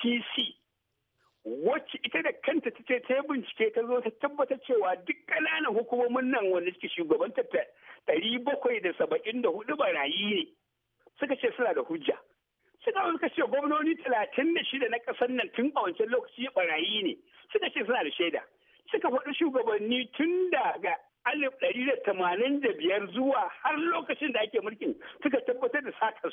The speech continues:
su. Aka zo ana ƙoƙarin a yi abu, amma duk da irin wannan yunkurin da ake a kai su kotun, ta tabbata cewa har rahoton da aka zo daga baya Farida Waziri ta ce ya kamata duk wanda za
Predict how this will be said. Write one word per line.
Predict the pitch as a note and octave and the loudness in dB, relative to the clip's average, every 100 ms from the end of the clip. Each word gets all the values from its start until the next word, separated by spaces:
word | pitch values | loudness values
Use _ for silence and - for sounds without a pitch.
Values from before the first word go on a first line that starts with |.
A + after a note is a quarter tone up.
| - | -6
su. | - - _ - - - - | -10 -20 _ -20 -20 -8 -2
Aka | D4 E4 A#3 | 0 0 0
zo | C4+ C#4 C#4 D#4+ | 2 0 0 0
ana | E4+ D#4 A3+ - | 2 2 0 0
ƙoƙarin | F#3+ F#3 - C#4+ D#4+ - | -2 0 -2 0 -2 -2
a | |
yi | A#3+ - | -2 0
abu, | A#3+ C4 - | -2 -2 -2
amma | G3+ G#3 A3+ B3+ C#4 | -2 -2 0 0 0
duk | C4 D4+ D#4+ D#4+ | 2 2 2 0
da | C#4 | -2
irin | D4 D4 C4 | 0 0 2
wannan | A3+ A3 C4+ | 0 0 0
yunkurin | B3 B3 C4+ B3 | -2 0 0 0
da | A#3 | 0
ake | - | -2
a | - | -2
kai | - B4 | 0 -2
su | G#4+ | 0
kotun, | C#5+ - A3+ | -2 0 -2
ta | C#4 C4+ | -2 -2
tabbata | A#3 C#4+ A#3 G#3+ | -2 -2 -8 -2
cewa | C4 A3+ C4 C#4+ - - - _ | 2 4 2 0 -6 -18 -20 _
har | - D4 | 0 0
rahoton | F#4 F#4+ C4+ A#3 A3 G3+ B3+ D#4 D#4 G#3+ | 2 2 2 2 2 2 2 2 0 -2
da | - D4 | -2 0
aka | - A#3+ | 0 0
zo | C#4 | 0
daga | C#4+ G3+ | 0 -2
baya | E3+ B3 C#4 C#4 - - - _ _ _ | 0 0 2 2 0 -2 -12 _ _ _
Farida | E3+ F#3 D#4 B3+ | 0 0 2 2
Waziri | G3 F#3+ D4 A#3+ | 2 0 -2 -2
ta | C4+ | -4
ce | - A3 E3+ - - - | 0 0 0 -4 -16 -8
ya | D#3 F3+ A#3 B3+ B3+ | 0 2 4 2 0
kamata | B3+ G#3 G#3 A3+ B3 A#3+ F#3+ D3 | 0 0 0 2 0 0 -2 0
duk | G3+ B3 A#3+ A#3 | 0 2 2 2
wanda | B3+ C#4 C4+ A3+ | 2 2 0 2
za | A3+ | 2